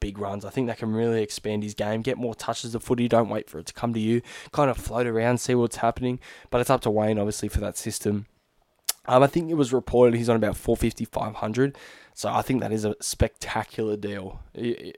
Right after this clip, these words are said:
if you're asking me if I would rather pay Jake Averillo five hundred K or Bud Sullivan five hundred K,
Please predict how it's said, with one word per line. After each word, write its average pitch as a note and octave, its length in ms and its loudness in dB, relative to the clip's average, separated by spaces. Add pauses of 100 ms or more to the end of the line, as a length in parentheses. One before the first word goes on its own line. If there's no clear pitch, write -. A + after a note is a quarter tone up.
(120)
if - 200 -8
you're A#2+ 100 4
asking B2+ 280 0
me A#2 280 -2
if - 160 -8
I A2 60 4
would G#2+ 100 -2
rather A2+ 180 2
pay G#2+ 200 -4
Jake A2 200 -2
Averillo A2 460 -2
five G#2+ 220 0
hundred G#2+ 220 -2
K G#2+ 180 -2
or G#2+ 100 -2
Bud A2 180 -4
Sullivan A2+ 320 -2
five A2+ 200 0
hundred A#2+ 200 -4
K, C3 220 -4